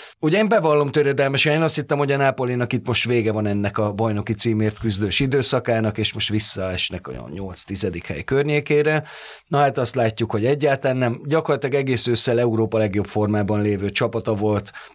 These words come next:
Valami olyan lehengerlő játékot játszott, amit én nem túlzás ezt mondani, konkrétan utoljára szerintem Maradona idejében, ö, láthattunk Nápolyban. Az egy forradalmi dolog volt, ami ott összeállt. Spalletti nagyon okosan építette föl,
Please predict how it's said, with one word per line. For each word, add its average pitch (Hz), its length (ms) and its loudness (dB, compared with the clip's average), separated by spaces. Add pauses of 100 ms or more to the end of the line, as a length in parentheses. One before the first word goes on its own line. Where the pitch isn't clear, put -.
Valami 175 540 2
olyan 160 380 4
lehengerlő 135 720 2
játékot 123 580 2
játszott, 120 460 0
amit 117 260 0
én 254 340 -6
nem 214 140 2
túlzás 131 440 0
ezt 135 160 0
mondani, 135 320 0
konkrétan 127 460 0
utoljára 117 420 2
szerintem 120 300 0
Maradona 104 540 0
idejében, 98 720 0
ö, 80 380 -8
láthattunk 98 600 -4
Nápolyban. 131 720 0 (600)
Az 160 240 2
egy 156 140 2
forradalmi 131 540 2
dolog 110 320 2
volt, 98 320 -4 (240)
ami 113 200 0
ott 160 240 2
összeállt. 117 600 2
Spalletti 135 580 2
nagyon 120 260 0
okosan 117 380 0
építette 110 580 -2
föl, 107 380 0